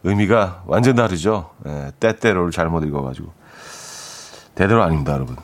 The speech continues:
네, 때때로 실수를. 아, 뭐, 아인슈타인도 실수를 할 수 있죠. 그렇죠? 네. 어, 추성윤님, 천재 손글씨의 가격인가요? 하셨습니다.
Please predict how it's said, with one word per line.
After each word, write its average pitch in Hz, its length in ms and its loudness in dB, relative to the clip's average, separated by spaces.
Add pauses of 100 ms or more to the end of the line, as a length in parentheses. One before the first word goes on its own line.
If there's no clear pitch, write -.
네, 69 440 -2 (240)
때때로 82 720 -2 (280)
실수를. 87 460 -4 (280)
아, 135 100 4
뭐, 180 320 4
아인슈타인도 160 560 4
실수를 151 760 2 (180)
할 - 160 -10
수 - 180 -4
있죠. 110 640 0 (160)
그렇죠? - 380 -4 (140)
네. 80 280 -4 (2250)
어, 120 1200 2 (300)
추성윤님, 104 1500 0
천재 185 420 4
손글씨의 151 920 4
가격인가요? 101 840 0 (100)
하셨습니다. - 540 -18